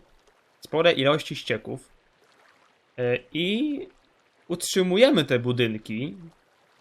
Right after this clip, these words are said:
Ponad dziewięćset dolarów na tydzień. Mimo że generalnie nikt z nich nie korzysta.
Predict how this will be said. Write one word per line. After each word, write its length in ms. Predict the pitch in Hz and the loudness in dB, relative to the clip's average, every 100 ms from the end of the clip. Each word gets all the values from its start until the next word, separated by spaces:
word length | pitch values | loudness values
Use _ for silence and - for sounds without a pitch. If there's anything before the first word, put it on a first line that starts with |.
| _ _ | _ _
Ponad 340 | 165 160 160 | -2 2 0
dziewięćset 1080 | - 120 139 143 170 151 135 147 139 - - _ 117 | -2 -4 0 4 4 4 0 -4 -6 -12 -20 _ -10
dolarów 600 | 117 131 147 131 123 131 | 2 6 8 8 4 -2
na 120 | 135 | -2
tydzień. 460 | 269 247 110 107 120 _ _ _ _ _ _ | 0 0 0 -4 -12 _ _ _ _ _ _
Mimo 600 | 123 135 127 123 170 - | -4 -2 0 0 0 -2
że 460 | 156 123 120 117 120 | -4 -2 0 0 -2
generalnie 600 | 123 131 127 123 123 139 | 0 0 2 2 2 0
nikt 420 | 127 123 170 175 - | -2 0 0 -2 -8
z 160 | 117 | -8
nich 280 | 120 151 - | -4 -4 -4
nie 120 | 135 | -8
korzysta. 640 | 131 131 120 - 107 113 | -4 -4 -4 -6 -8 -8